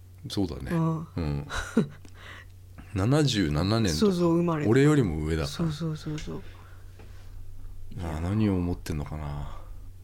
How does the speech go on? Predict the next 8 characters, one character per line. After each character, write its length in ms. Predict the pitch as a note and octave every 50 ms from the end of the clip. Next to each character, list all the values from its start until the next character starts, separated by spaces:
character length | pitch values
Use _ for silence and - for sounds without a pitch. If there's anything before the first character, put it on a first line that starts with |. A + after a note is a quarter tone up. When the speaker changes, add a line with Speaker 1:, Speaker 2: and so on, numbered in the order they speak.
| - - - - - -
Speaker 2:
ね。 360 | - E3 D#3 D#3 D#3+ E3 D#3+ -
Speaker 1:
う 20 |
ん。 40 | D#2
っ 20 | D2 D2 D2 D2 D2 C#3+ - - - - - - - - - - - - - - - - - - - - - - - - -
て 120 | - E2+
思 180 | D#2 D#2 D2+ D#2
っ 20 |
て。 280 | E2 - - - -